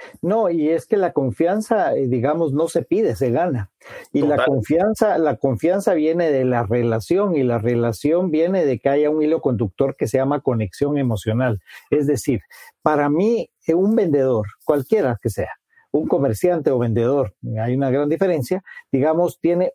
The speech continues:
Speaker 1: una sola cosa que se llama credibilidad. Si perdés la credibilidad, lo perdiste todo.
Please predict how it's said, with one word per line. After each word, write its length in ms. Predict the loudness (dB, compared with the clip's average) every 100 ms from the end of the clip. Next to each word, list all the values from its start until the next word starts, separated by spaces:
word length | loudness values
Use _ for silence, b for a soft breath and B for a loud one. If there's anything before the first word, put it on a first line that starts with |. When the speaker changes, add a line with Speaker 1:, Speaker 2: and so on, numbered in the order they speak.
| _
Speaker 1:
una 460 | 0 2 0 -2 -6
sola 420 | -2 0 2 0
cosa 400 | -2 -4 -6 -6
que 100 | -6
se 120 | -2 0
llama 300 | 0 -2 -2
credibilidad. 680 | 0 0 0 0 -2 -6 -12 _ _ _ B B _
Si 300 | -4 -2 0
perdés 560 | 0 0 2 0 0
la 220 | 0 0
credibilidad, 600 | 0 0 0 0 0 0 0
lo 140 | -2
perdiste 480 | -2 -2 -4 -6 -16 -16
todo. 160 | -20